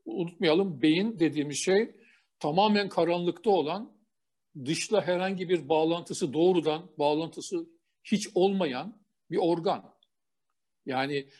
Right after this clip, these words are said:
bu organın bizim dışımızdaki gerçekliği mesela bizim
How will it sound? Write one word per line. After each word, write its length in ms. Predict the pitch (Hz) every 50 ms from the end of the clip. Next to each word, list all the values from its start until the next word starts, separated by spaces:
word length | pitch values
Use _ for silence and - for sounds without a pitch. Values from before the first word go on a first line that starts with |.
| _ _ -
bu 300 | 143 175 233 - - 180
organın 580 | 180 170 165 160 170 170 180 185 170 135 113 - _ _ _ _ _ _ _ _ _ _ _ _ _ _ _ _ _ _ _ _ _ _ _ _ _ _ -
bizim 280 | 160 143 151 208 202 180
dışımızdaki 600 | 190 - 196 180 175 165 160 180 165 - 208 147
gerçekliği 580 | 165 165 170 165 - 190 165 - - 165 190
mesela 420 | 180 170 151 - 170 156 160 151 151
bizim 280 | 143 139 175 165 -